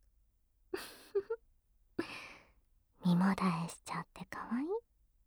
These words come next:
なんか私、エスっ気が目覚めちゃいそうだな。意外とやってる方も楽しいね、耳ふ。今度部活ある時に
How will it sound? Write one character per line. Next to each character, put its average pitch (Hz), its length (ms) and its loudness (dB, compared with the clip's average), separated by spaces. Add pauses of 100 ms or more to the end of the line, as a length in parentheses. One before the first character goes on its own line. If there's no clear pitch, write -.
(1120)
な 226 140 8
ん 220 80 6
か 208 140 -2
私、 196 400 -2
エ - 40 -8 (680)
ス - 180 -2
っ 254 60 0 (100)
気 302 140 6
が 311 180 10
目 311 120 8
覚 330 180 2
め 339 100 4
ち - 160 2
ゃ 220 60 6
い 202 80 2
そ 185 180 0
う 185 40 -2
だ 202 120 -6
な。 262 560 8 (1600)
意 175 160 -8
外 247 180 6
と 285 80 2
や 247 140 4
っ - 20 -6
て - 160 2
る 294 80 2
方 311 180 6
も 196 120 6
楽 - 240 -2
し - 140 -8
い - 20 -6
ね、 - 80 -12 (880)
耳 165 220 -4
ふ。 - 60 -10 (1800)
今 269 240 12
度 233 100 10
部 208 140 2
活 269 320 2
あ 285 140 8
る 277 100 4
時 233 260 2
に 196 160 2